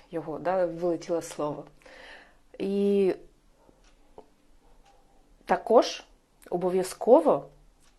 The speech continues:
заплануйте час на форс-мажори. І коли вони прийдуть, ви будете готові, тому що у вас буде певний проміжок часу.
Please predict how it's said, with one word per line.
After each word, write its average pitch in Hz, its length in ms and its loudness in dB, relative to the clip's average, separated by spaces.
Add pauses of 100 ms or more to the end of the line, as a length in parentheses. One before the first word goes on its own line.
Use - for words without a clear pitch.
(200)
заплануйте 240 640 4
час 196 300 -2
на 180 60 -4
форс-мажори. - 600 -12 (600)
І 214 180 -4
коли 208 280 6
вони 202 200 2
прийдуть, 190 640 0
ви 180 60 -4
будете 196 320 -2
готові, 254 480 0 (420)
тому 196 200 -8
що - 200 -8
у - 20 -4
вас 185 160 0
буде 185 360 -4
певний 214 380 -8
проміжок 170 440 -10
часу. - 300 -18